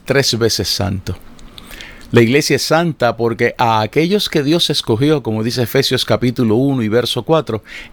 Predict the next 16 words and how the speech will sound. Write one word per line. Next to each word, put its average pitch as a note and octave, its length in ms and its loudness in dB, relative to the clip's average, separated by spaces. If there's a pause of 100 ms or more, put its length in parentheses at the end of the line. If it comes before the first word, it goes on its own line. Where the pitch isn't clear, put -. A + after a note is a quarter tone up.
Él E3+ 220 2
también D#3+ 560 2
los E3 160 -2
justificó, D3 800 0 (120)
como G#2+ 260 2
dice C#3 280 2
Romanos A#2+ 460 0
capítulo A#2+ 560 0
ocho E3 300 0
y G#2+ 40 0
verso G#2+ 360 0
treinta, A2+ 480 -2 (320)
para G#2 180 6
que G2 120 0
fuesen A2+ 340 0
santos, B2+ 680 -2